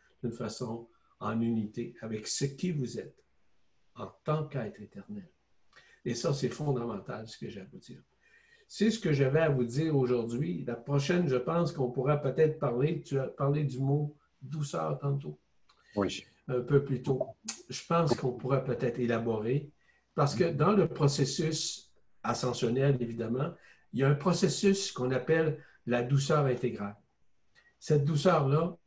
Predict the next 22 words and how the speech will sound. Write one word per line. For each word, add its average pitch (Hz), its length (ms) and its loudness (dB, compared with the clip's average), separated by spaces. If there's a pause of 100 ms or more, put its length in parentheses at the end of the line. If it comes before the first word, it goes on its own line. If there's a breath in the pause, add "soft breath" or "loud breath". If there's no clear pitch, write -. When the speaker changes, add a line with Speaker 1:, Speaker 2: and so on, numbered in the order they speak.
Speaker 1:
est 113 100 -8
faisable. 113 440 -4 (120)
Parce 139 160 -10
que, 156 80 -8
comme 208 200 4
vous 151 60 2
savez, 170 320 0
nous 131 160 2
avons 143 200 2
tous 277 280 -6
vécu 131 460 -4 (420 loud breath)
des 113 180 -2
souffrances, 143 600 0
hein, 139 80 0
des 127 180 2
misères, 135 540 2
des 117 100 0
frustrations, 131 760 -2
des 107 160 -8
colères, 127 380 -4
et 113 120 -10
cetera. 143 520 -10